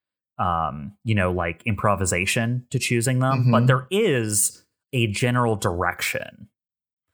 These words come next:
Speaker 2: Right.
Speaker 1: Um,
Speaker 2: That's what I was hoping for, right? You know,
Speaker 1: Yeah.
Speaker 2: you put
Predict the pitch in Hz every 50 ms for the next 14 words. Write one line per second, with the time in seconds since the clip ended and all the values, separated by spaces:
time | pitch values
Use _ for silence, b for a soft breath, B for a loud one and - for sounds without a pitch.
0 | _ _ _ _ _ 127 120 110 104 98 95 92 92 92 110 143 147 143 - 175
1 | 156 147 131 117 110 - - 120 110 - - 104 95 92 - 104 98 95 98 101
2 | 101 101 101 - 104 120 120 117 120 120 117 - 127 117 113